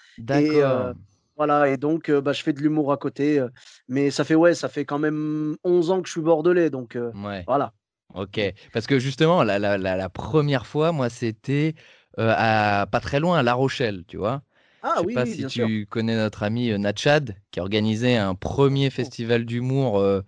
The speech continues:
Speaker 1: voilà, avec Gérald Dahan, tout ça, euh, dans, dans ce
Speaker 2: Boulevard
Speaker 1: coin-là.
Speaker 2: du Rire.
Speaker 1: Exactement, donc j'étais à la première édition.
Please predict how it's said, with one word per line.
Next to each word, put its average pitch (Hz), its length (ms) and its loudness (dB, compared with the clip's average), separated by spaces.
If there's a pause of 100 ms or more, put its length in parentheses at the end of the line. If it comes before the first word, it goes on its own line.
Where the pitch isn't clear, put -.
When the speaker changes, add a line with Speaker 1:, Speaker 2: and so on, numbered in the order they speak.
(420)
Speaker 1:
voilà, 104 120 2
avec 101 180 2
Gérald 101 380 0
Dahan, 98 500 0
tout 98 160 -18
ça, 104 340 0
euh, 90 200 -2
dans, 92 220 -4
dans 101 180 -4
ce - 80 -20
Speaker 2:
Boulevard 139 340 2
Speaker 1:
coin-là. - 0 -
Speaker 2:
du 185 120 -2
Rire. 196 260 -10 (400)
Speaker 1:
Exactement, 101 960 0
donc 101 140 -2
j'étais 104 260 -4
à 104 60 6
la 98 100 4
première 101 400 -2
édition. 123 480 -4